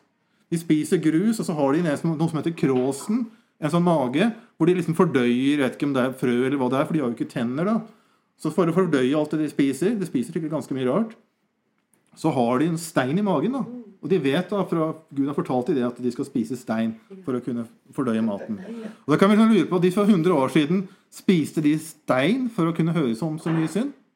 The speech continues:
Hvis du le-, hører gamle forkynnere, «Å, de snakker så mye om synden, og de var så alvorlige.» Nei, jeg tror ikke det. <laughs> Altså, enten du har, eh, grammofonplate eller iPod,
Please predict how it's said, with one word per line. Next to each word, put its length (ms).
Hvis 140
du 80
le-, 580
hører 240
gamle 160
forkynnere, 240
«Å, 320
de 80
snakker 300
så 100
mye 120
om 40
synden, 460
og 80
de 100
var 140
så 100
alvorlige.» 440
Nei, 300
jeg 100
tror 140
ikke 160
det. 80
<laughs> 400
Altså, 160
enten 320
du 80
har, 320
eh, 360
grammofonplate 720
eller 240
iPod, 460